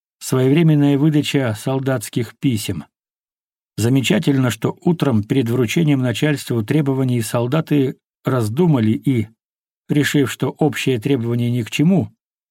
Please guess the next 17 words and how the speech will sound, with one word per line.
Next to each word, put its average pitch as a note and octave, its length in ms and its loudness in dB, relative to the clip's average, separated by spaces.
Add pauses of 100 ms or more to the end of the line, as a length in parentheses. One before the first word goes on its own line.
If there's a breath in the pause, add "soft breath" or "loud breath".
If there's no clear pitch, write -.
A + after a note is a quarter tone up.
(320)
предъявили D#3 640 2
только C3+ 380 0
солдатские. A2+ 840 -4 (460)
Но C3+ 200 2
набранные C#3+ 560 2
за C#3+ 160 2
ночь B2 200 -2
столбцы C#3+ 680 -2
московских B2 800 -4
левых B2 340 0
газет A#2+ 500 -2 (600)
описывали B2+ 760 0
вручение C3 680 0
ростовцами A2+ 880 -2 (160)
полковому C3 560 0
начальству A#2+ 720 -2
требований B2 800 -2